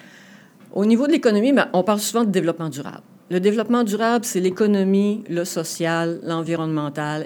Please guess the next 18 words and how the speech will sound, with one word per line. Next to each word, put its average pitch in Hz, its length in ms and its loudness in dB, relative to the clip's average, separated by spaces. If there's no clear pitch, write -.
et 180 80 -2
la 160 100 -2
gouvernance. 139 680 -10
Fait - 140 -8
que - 60 -10
c-, - 260 -4
dans 220 240 0
les 240 220 2
dernières 254 580 4
années, 190 180 2
on 208 100 4
a 196 80 6
eu 208 120 6
souvent 220 340 0
des 220 120 4
gouvernements, 165 840 -2
euh, 139 160 -4
pro-économie 180 840 4